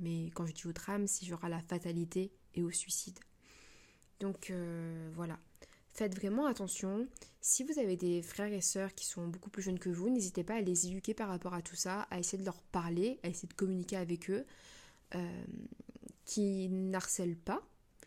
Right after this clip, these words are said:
et qui ne se fassent pas harceler non plus. Ça va dans les deux sens. Qui sachent utiliser du coup les réseaux sociaux d'une façon très saine. Et,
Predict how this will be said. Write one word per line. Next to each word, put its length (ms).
et 340
qui 120
ne 120
se 160
fassent 220
pas 160
harceler 360
non 140
plus. 320
Ça 160
va 120
dans 100
les 120
deux 140
sens. 400
Qui 140
sachent 920
utiliser 500
du 120
coup 140
les 180
réseaux 160
sociaux 280
d'une 220
façon 560
très 540
saine. 500
Et, 500